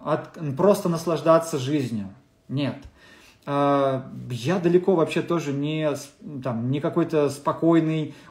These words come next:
э, ну, как гуру вот рисуют. Вот я не такой. Задача лишь в том, что есть какие-то ситуации, которые нас триггерят, которые нас переключают в какое-то очень, э, ди-, нестабильное состояние, ну,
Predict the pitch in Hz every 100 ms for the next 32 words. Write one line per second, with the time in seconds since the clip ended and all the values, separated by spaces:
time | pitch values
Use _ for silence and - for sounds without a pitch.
0 | - 151 151 147 139 139 170 180 127 135
1 | 170 135 117 113 131 - 247 139 - 147
2 | 160 180 165 156 - 113 107 - _ _
3 | _ - - _ 127 147 180 214 196 170
4 | - - 233 262 - 170 156 143 - -
5 | 131 208 208 170 202 180 - 156 185 247
6 | 254 - 120 - - 208 202 165 180 -
7 | 160 143 156 147 110 - - _ - 143
8 | 139 208 196 175 - 160 151 151 190 196
9 | 185 156 175 175 175 143 - - - -
10 | - 185 190 - 185 180 - - _ _
11 | 147 147 147 143 135 180 208 175 151 156
12 | 165 180 - 143 180 175 151 143 139 156
13 | 147 117 101 98 - 151 156 -